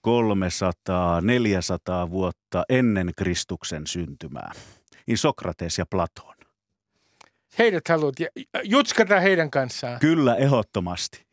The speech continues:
Speaker 1: Ja, ja, ja siis erityisesti niin kuin Platonilta, niin, niin tää ajattelu, siis tää, että meillä on kaksi todellisuuden tasoa. Eli, eli mehän ollaan vähän hylkäämässä länsimaissa tätä meidän koko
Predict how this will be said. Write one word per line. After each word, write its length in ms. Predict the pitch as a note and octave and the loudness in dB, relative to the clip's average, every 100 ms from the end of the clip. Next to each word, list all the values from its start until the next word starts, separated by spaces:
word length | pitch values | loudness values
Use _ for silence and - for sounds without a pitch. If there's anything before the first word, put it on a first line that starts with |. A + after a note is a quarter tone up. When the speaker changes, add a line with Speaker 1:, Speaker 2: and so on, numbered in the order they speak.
| - | -6
Speaker 1:
Ja, 200 | G#2+ A2 | -2 0
ja, 240 | A2 A2+ F#2 | 2 0 2
ja 160 | A2+ | 0
siis 240 | G#2+ A2+ C3 | 2 0 2
erityisesti 640 | C#3 C3 - G2+ F#2+ - | 2 2 2 0 0 -4
niin 60 | F#2+ | -6
kuin 100 | - | -2
Platonilta, 680 | A#2+ B2 A#2 G2+ F2+ E2+ F2 | 0 2 2 2 0 -2 -2
niin, 200 | F#2 F#2 - | -4 -6 -4
niin 200 | G#2+ F2+ | -4 -2
tää 220 | - G2 G2+ | 0 0 0
ajattelu, 580 | A2+ G#2+ F#2 - E2+ E2+ | 2 2 0 -4 -6 -6
siis 260 | F2+ F2 | -6 -4
tää, 200 | G#2+ G2 | -2 -2
että 200 | F2+ - | -2 -6
meillä 300 | F2+ F2+ F#2 | -4 -2 -2
on 140 | F#2+ F#2 | -2 -2
kaksi 280 | G#2+ - - | -4 -4 -4
todellisuuden 760 | G#2+ G2+ F2 F2+ F2+ E2+ E2+ F2 | 0 0 0 -2 -4 -4 -4 -2
tasoa. 520 | G#2 - - - - _ _ _ _ | -2 -2 -10 -14 -16 _ _ _ _
Eli, 300 | G#2 G2+ G2 | -2 0 0
eli 160 | A2 A2+ | -2 0
mehän 320 | B2 B2+ B2 | 0 2 2
ollaan 220 | A#2+ A#2+ | 2 0
vähän 220 | B2+ B2+ | 0 2
hylkäämässä 840 | C3 E3+ C3+ G#2 E2+ D#2 D#2+ - F#2 | 2 2 2 0 -2 -2 -6 -6 -4
länsimaissa 680 | A#2 G#2+ G2 E2+ E2+ - | -2 -2 -2 -4 -6 -8
tätä 260 | E2+ F2+ G2 | -10 -6 -4
meidän 260 | G2 G2 F#2 | -2 -4 -4
koko 320 | C#3 - | -4 -2